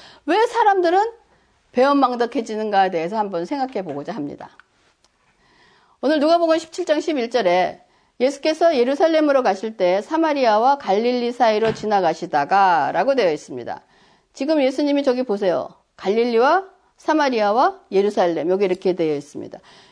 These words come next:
요를 지나시면서 예루살렘으로 지금 가시는 중이다라고 얘기할 때 우리가 이제 지명을 통해서 한번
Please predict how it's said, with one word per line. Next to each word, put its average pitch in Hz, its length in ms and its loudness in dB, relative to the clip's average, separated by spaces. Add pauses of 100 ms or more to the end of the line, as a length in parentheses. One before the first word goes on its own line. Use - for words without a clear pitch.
(120)
요를 254 640 4
지나시면서 247 720 0
예루살렘으로 302 800 2
지금 247 240 -2
가시는 247 440 -6
중이다라고 185 720 0
얘기할 240 420 0
때 165 380 -4 (380)
우리가 302 180 0
이제 339 140 2
지명을 339 500 2
통해서 254 340 -2
한번 220 540 -2